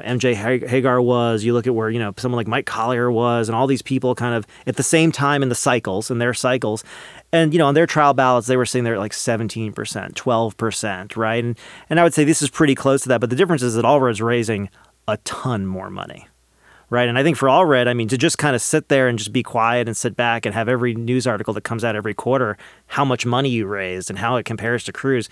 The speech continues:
is fine for him because ultimately Cruz isn't gonna single him out.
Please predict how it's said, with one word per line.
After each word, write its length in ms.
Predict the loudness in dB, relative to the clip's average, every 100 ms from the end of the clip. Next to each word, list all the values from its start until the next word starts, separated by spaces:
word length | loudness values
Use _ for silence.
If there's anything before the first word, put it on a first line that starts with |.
| -18 -20 _
is 140 | -4
fine 240 | 0 0 0
for 140 | 0
him 280 | 2 2 2
because 220 | 0 0
ultimately 400 | 0 0 -2 -4
Cruz 260 | 2 2 2
isn't 140 | 2
gonna 160 | 0 -2
single 320 | -2 -2 -2
him 60 | -2
out. 420 | -2 -4 -10 -14